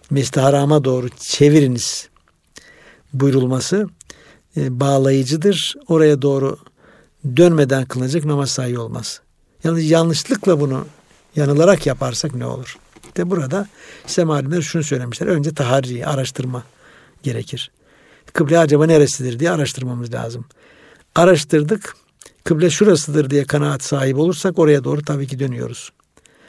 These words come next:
Eğer bir kanaat sahibi e, olamadıysak zannı galibimize göre hareket e-, inşallah şu taraftır diye.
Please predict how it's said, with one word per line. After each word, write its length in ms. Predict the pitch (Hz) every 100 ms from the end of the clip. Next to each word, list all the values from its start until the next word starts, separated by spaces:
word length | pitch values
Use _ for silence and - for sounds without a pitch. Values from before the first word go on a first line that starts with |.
| _ _ - -
Eğer 240 | 156 170 170
bir 80 |
kanaat 300 | 151 165 156
sahibi 500 | 151 151 143 131 135 151 147 _ - - - _ _ -
e, 220 | 151 139
olamadıysak 800 | - 165 156 143 139 127 208 165
zannı 400 | 147 165 180 180
galibimize 720 | 151 156 165 156 160 156 180
göre 200 | 156 143
hareket 320 | 135 127 117
e-, 380 | 123 - - -
inşallah 480 | 202 185 156 160 165
şu 240 | - 170
taraftır 500 | 151 156 151 - 135
diye. 280 | 120 123 117